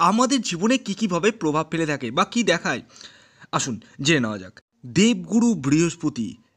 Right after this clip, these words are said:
কথাটা আপনারা শুনলেই বুঝতে পারবেন যে দেবতাদের গুরু, এবং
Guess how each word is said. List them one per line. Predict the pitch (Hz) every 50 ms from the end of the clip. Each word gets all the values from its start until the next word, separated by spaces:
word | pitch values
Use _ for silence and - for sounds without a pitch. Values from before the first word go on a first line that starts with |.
| _ _ -
কথাটা | 143 147 151 170 185 175 208 220 202 143 120 123 _ _ _ _ - - -
আপনারা | 151 151 151 190 214 214 214 214 208 208 - _ _ _ _ -
শুনলেই | - - 208 226 247 285 285 247
বুঝতে | 226 202 - - 185
পারবেন | 175 170 170 214 240 254
যে | 247 233 127
দেবতাদের | 120 147 160 165 190 214 - 254 254 254 277 240 175
গুরু, | 131 127 123 113 104 - - _ _ _ _ _ _ _ _ _ _ -
এবং | 180 190 262